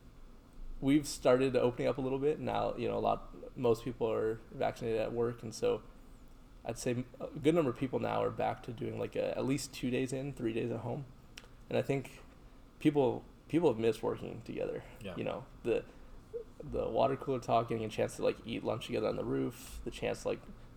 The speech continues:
Speaker 1: walk and grab coffee, those kinds of spontaneous conversations you just don't get to have. You know, for me, I'm primarily on the engineering side, so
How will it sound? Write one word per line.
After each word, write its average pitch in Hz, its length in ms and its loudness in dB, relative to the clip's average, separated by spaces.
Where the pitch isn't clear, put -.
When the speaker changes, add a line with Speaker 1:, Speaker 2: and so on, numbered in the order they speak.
Speaker 1:
walk 104 320 0
and 110 140 -6
grab 104 240 0
coffee, 113 540 0
those 127 160 0
kinds 123 200 0
of 113 60 -6
spontaneous 113 540 -2
conversations 110 840 -6
you 120 60 -4
just 120 160 -8
don't 117 140 -6
get - 100 -10
to - 80 -8
have. - 320 -4
You - 80 -10
know, 123 120 -10
for 135 120 2
me, 127 280 2
I'm 117 300 4
primarily 127 300 8
on 107 60 6
the 110 40 2
engineering 113 380 2
side, - 240 0
so 98 220 4